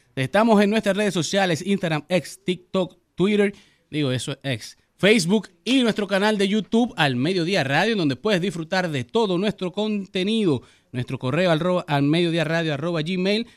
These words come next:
Y hoy tenemos un programa muy interesante. En el transcurso de todo el programa estaremos poniendo lo que es hoy, jueves de T V T. Muchas canciones y bandas icónicas del rock,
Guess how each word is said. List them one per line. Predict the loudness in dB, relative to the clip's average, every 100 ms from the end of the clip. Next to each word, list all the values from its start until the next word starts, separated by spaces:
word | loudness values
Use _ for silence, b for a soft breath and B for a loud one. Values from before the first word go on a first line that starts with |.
| -6
Y | -4
hoy |
tenemos | 0 2 2
un |
programa | 2 0 0
muy | 0 -2
interesante. | -2 -6 -8 -6 -6 -6 -6
En |
el | -8
transcurso | -8 -8 -8 -6
de | -6
todo | -6
el | -6
programa | -4 -4
estaremos | -2 -2 -4 -4
poniendo | -6 -2 -2 -2 -2
lo | -2
que | -4
es | -8 -6
hoy, | -4 -2
jueves | 4 6 6 4
de | -2 -4
T | -2 0
V | -2
T. | 0 2 2 0 B B _
Muchas | 0 0 0
canciones | 0 0 -2 2 2
y | 2
bandas | 0 -2 -2
icónicas | -2 -2 -2 -2 -2 -2
del | -6
rock, | -6 -4 -2 -2 -6